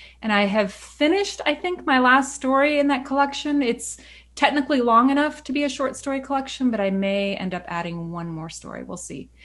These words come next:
So those are the two projects that I have right now that are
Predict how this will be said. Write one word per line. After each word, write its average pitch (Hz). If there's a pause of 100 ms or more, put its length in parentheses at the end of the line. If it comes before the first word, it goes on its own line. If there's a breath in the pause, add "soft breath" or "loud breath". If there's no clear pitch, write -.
(240 loud breath)
So -
those 247
are 233
the 226
two 220
projects 196
that 165
I 160
have 165
right 160
now 160
that 160
are 156